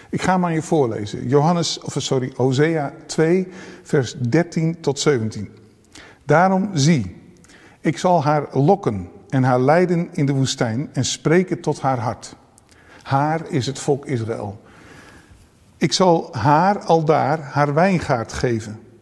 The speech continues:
en het dal van Agor maken tot een deur van hoop.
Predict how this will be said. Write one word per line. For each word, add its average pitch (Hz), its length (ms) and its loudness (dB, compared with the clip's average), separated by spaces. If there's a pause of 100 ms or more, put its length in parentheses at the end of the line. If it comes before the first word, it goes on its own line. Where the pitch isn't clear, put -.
(800)
en 135 120 0
het 120 200 0
dal 220 540 2
van - 280 -2
Agor 151 560 0
maken 160 460 2
tot 160 200 -2
een 123 200 -2
deur 175 260 2
van 156 220 -4
hoop. 117 360 -4